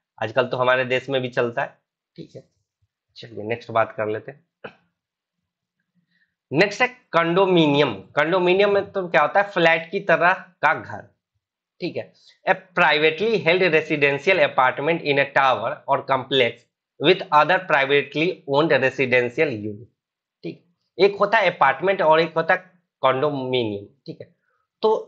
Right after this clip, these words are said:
अपार्टमेंट में क्या होता है कि आप उसको किराए पे रहते हो, ठीक है, आपका अपना नहीं होता है। आप लेते जरूर हो लेकिन वो आपका अपना नहीं होता। लेकिन कंडोमिनियम में होता है कि एक बड़ा सा बिल्डिंग होता है जिसमें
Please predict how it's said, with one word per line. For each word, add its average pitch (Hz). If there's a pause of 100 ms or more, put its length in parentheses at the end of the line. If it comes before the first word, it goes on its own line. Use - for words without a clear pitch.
अपार्टमेंट 147
में 185
क्या 151
होता 127
है 170
कि 175
आप 160
उसको 196
किराए 131
पे 131
रहते 104
हो, 101 (360)
ठीक 143
है, 135
आपका 151
अपना 170
नहीं 143
होता 113
है। - (160)
आप -
लेते 139
जरूर 180
हो 190
लेकिन 196
वो 190
आपका 175
अपना 160
नहीं 123
होता। 110
लेकिन 151 (380)
कंडोमिनियम 185
में 185
होता 156
है 170
कि 220 (400)
एक 196
बड़ा 160
सा 196
बिल्डिंग 160
होता 139
है 165
जिसमें 170